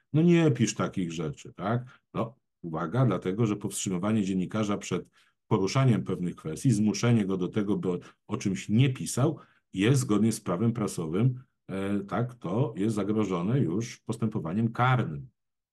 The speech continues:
To jest przestępstwo, żeby zastraszyć dziennikarza, zmuszać go do, e,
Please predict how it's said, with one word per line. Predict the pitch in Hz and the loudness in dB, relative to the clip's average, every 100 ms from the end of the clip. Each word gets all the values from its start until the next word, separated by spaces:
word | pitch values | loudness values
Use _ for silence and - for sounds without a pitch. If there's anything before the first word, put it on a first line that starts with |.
| _ | _
To | 85 | -4
jest | 101 | -4
przestępstwo, | - 110 - 123 127 - 120 | -2 -2 2 4 4 2 2
żeby | 104 107 | 2 0
zastraszyć | 104 - 110 107 107 92 | -2 -2 -2 -2 -2 -2
dziennikarza, | 90 87 104 113 120 123 - _ - | -4 -2 -2 0 0 -2 -12 _ -8
zmuszać | 92 113 123 113 95 | 2 4 4 2 0
go | 101 92 | 0 2
do, | 92 87 - _ _ 87 | 0 0 -6 _ _ -10
e, | 87 85 82 | -8 -8 -8